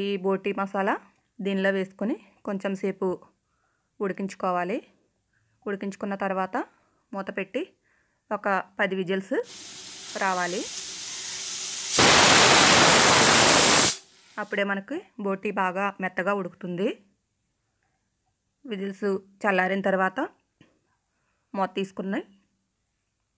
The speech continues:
దీనిలో ఇంకా వాటర్ ఎక్కువగా ఉంటే ఇంకొంచెం సేపు గ్యాస్ మీద ఉడికించుకోవాలి. మనకు కర్రీ సమానంగా గ్రేవీతో ఉండేలా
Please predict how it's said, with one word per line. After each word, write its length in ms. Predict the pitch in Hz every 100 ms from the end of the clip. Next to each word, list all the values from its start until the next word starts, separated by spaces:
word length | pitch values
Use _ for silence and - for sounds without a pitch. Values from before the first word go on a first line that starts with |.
| _ _ _ _ _ _ _ _ _ _ _ _ _ _ _ - 208
దీనిలో 280 | 202 196 202
ఇంకా 200 | 190 202 254 - _ 214
వాటర్ 300 | 196 196 196
ఎక్కువగా 360 | 190 190 185 190 190
ఉంటే 220 | 180 214 466 _ _ _ _ _ _ _
ఇంకొంచెం 360 | 208 208 196 208 196
సేపు 320 | 196 190 320 202
గ్యాస్ 220 | 185 190 196
మీద 120 | 208 277
ఉడికించుకోవాలి. 720 | 196 190 - - 180 170 196 - _ _ _ _ _ _ 214
మనకు 260 | 196 208 196 180
కర్రీ 280 | 202 180 202 - 202
సమానంగా 500 | 190 185 190 196 196
గ్రేవీతో 420 | 190 185 185 190 320 - _ _ -
ఉండేలా 320 | 190 185 190